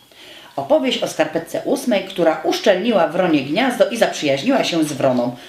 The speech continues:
bo wrony są naprawdę fajne. Prawa zielona skarpetka uciekła w pewien piątek, gdy nikt nie patrzył. Nie podobał jej się ten sposób, w jaki odzywały się do niej zimowe kalesony taty.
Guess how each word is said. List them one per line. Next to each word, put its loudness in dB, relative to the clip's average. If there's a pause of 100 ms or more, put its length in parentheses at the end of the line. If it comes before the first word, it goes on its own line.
(160)
bo 0
wrony 2 (180)
są 0
naprawdę 2
fajne. 0 (1200)
Prawa 4
zielona 2
skarpetka -2
uciekła 0
w -8
pewien 4
piątek, 2 (200)
gdy 0
nikt 2
nie 2
patrzył. -6 (160)
Nie 2
podobał 2
jej -4
się -2
ten -4
sposób, -2
w -6
jaki -2
odzywały 0
się -2
do 2
niej 0
zimowe 2
kalesony 0 (100)
taty. -8